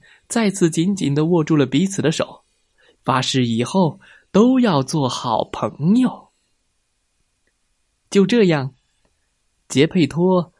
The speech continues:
满足地拿着那根特别的木头，谢过了安东尼奥师傅，一瘸一拐地朝家里走去。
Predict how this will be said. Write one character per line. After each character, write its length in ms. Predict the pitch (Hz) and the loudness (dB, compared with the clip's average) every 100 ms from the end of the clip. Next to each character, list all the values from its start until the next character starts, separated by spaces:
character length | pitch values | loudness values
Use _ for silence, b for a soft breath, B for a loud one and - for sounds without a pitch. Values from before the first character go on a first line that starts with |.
| _ | _
满 340 | 135 120 113 120 | 0 2 2 -2
足 280 | - 135 175 | 0 0 4
地 240 | 156 - | 2 2
拿 240 | 127 113 127 | 0 0 0
着 140 | 135 | 0
那 160 | 127 120 | -2 -2
根 340 | 135 131 143 | -2 -2 -2
特 320 | - 180 156 | -2 0 0
别 160 | 110 110 | 0 0
的 100 | 156 | 4
木 300 | 180 214 131 | 4 4 2
头， 320 | - - - _ _ _ _ b b b | -2 -2 -4 _ _ _ _ b b b
谢 320 | - - 127 113 | -10 0 2 2
过 220 | 135 120 | 0 0
了 260 | 107 101 _ | 0 -4 _
安 240 | - 165 170 | -2 0 2
东 220 | 185 170 | 4 4
尼 140 | 127 | 2
奥 260 | - 208 147 | 0 -2 -2
师 260 | - 117 117 | -2 -4 -2
傅， 300 | 170 - - _ _ _ _ _ _ _ | -4 -6 -10 _ _ _ _ _ _ _
一 260 | 202 185 | 2 2
瘸 240 | 131 - 135 | 0 0 2
一 200 | 196 180 | 2 0
拐 300 | - 104 - | -2 -8 -8
地 260 | - 120 - _ _ _ _ _ _ - | -6 -6 -6 _ _ _ _ _ _ -6
朝 340 | - 113 131 | 0 2 0
家 300 | - 139 135 | -2 -2 -2
里 200 | 127 123 | -2 -4
走 300 | 127 - - _ | -4 -6 -8 _
去。 320 | - 127 127 | -4 -4 -4